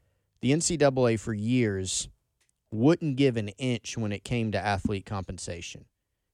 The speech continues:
If you signed an autograph and were paid one cent for it,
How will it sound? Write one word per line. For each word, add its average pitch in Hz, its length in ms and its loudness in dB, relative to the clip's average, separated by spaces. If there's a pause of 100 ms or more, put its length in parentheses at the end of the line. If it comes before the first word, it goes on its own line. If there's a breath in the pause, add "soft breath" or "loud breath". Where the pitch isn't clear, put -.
If - 160 -6
you 143 140 0
signed 135 400 4
an 107 80 0
autograph 120 720 2 (140)
and 113 100 -4
were 101 120 -2
paid 104 400 0
one 117 380 0
cent - 420 -2
for 131 260 0
it, - 160 -8